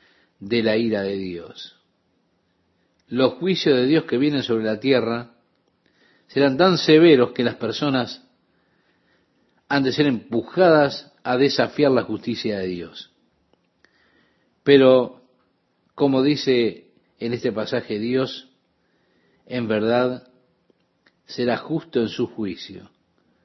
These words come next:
La persecución por la que atravesaron cuando los juicios de Dios vinieron a los no creyentes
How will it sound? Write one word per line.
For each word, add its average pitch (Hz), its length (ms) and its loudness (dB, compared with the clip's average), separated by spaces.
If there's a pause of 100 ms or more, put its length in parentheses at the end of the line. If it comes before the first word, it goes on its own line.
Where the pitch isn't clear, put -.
(1400)
La 131 260 0
persecución 139 760 2
por 117 140 2
la 113 120 2
que 110 100 -2
atravesaron 110 680 0
cuando 107 240 -2
los 98 140 -8
juicios 123 340 -2
de 113 60 0
Dios 127 200 4
vinieron 123 800 2 (800)
a 127 140 -2
los 117 160 0
no 147 200 2
creyentes 131 840 0